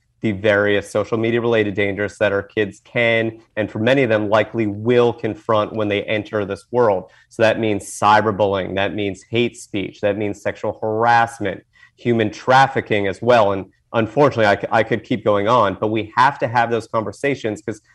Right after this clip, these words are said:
our kids cannot avoid or most safely react to these dangers if they don't know what they are.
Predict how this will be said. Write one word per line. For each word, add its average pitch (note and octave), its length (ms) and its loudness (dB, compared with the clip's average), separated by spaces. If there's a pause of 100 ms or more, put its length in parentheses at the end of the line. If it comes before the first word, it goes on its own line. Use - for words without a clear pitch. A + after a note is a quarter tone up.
(160)
our A#2+ 160 4
kids A#2+ 320 -4
cannot A2 500 0
avoid C3 480 2
or A#2 180 2
most A#2 380 0
safely A#2 360 -2
react A2 680 0 (320)
to D#3+ 160 2
these C#3+ 220 2
dangers A2 500 0
if A2+ 200 -4
they G#2+ 140 2
don't G#2 260 0
know G2+ 260 0
what F#2+ 260 -2
they F#2+ 160 0
are. F#2 380 -2